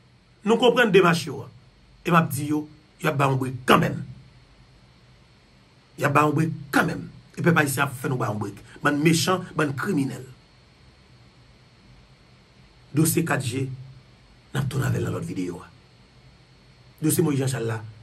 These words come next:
nou mwen konfine avèl. Rete konekte avèk platfòm nan. Pou tout detay. Paske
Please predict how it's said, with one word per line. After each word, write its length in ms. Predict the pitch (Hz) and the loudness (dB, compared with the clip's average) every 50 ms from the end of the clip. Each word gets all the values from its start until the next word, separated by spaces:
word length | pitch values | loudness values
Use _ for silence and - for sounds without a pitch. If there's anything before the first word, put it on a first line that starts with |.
| - - - | -20 -16 -8
nou 100 | - 131 | -6 -4
mwen 140 | 123 113 104 | -4 -4 -4
konfine 240 | - - - - 85 | -6 -6 -6 -8 -8
avèl. 220 | 85 85 85 85 - - - - _ _ - - - | -8 -10 -12 -14 -16 -20 -20 -20 _ _ -14 -8 -8
Rete 180 | 131 - 120 | -6 -6 -4
konekte 280 | 123 135 135 131 135 120 | -4 -4 -6 -4 -6 -6
avèk 160 | 120 117 117 | -6 -6 -6
platfòm 300 | 117 110 - 113 - 113 | -6 -6 -8 -8 -8 -8
nan. 140 | 117 117 117 - - - - - - - _ _ _ - - - _ _ _ - - _ _ _ - _ _ - - - - - _ - - _ _ - - - _ _ _ - | -8 -8 -10 -12 -16 -20 -20 -20 -20 -20 _ _ _ -20 -20 -20 _ _ _ -20 -20 _ _ _ -20 _ _ -20 -20 -20 -20 -20 _ -20 -20 _ _ -20 -20 -20 _ _ _ -12
Pou 140 | - 120 - | -10 -8 -6
tout 120 | 127 120 120 - - | -4 -4 -4 -4 -4
detay. 440 | - - - - - - - 82 85 | -4 -4 -4 -6 -6 -6 -6 -8 -6
Paske 260 | - 110 113 - 127 | -6 -6 -6 -4 -4